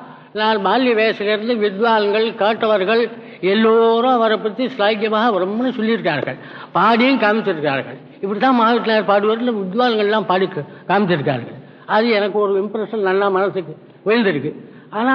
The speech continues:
அவ சாரீரத்தை பத்தி சொல்ற போது, பேனாப்பட்டி எம்பா, அது எம்பா ஒண்ணும் சொல்றதுக்கு இல்லை. அது என்ன மாதிரி இருந்திருக்கும், எப்படித்தான் இருந்திருக்கும்னு இப்பொழுது நமக்கு ஒரு கன்செப்ஷனே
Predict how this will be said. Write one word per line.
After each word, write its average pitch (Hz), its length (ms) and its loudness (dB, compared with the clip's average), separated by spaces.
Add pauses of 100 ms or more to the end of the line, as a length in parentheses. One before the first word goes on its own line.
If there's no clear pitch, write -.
அவ 202 240 2
சாரீரத்தை 269 680 -2
பத்தி 226 240 -6
சொல்ற 220 360 -2
போது, 247 280 4 (680)
பேனாப்பட்டி 190 520 0
எம்பா, 196 280 2
அது 190 220 0
எம்பா 196 220 0 (340)
ஒண்ணும் 214 360 -2
சொல்றதுக்கு 214 460 -4
இல்லை. 226 140 0 (400)
அது 202 180 0 (100)
என்ன 226 280 2
மாதிரி 269 300 2
இருந்திருக்கும், 233 580 0 (320)
எப்படித்தான் 247 520 2
இருந்திருக்கும்னு 226 560 0
இப்பொழுது 220 380 -2
நமக்கு 208 260 -2
ஒரு 175 100 0
கன்செப்ஷனே 214 600 -4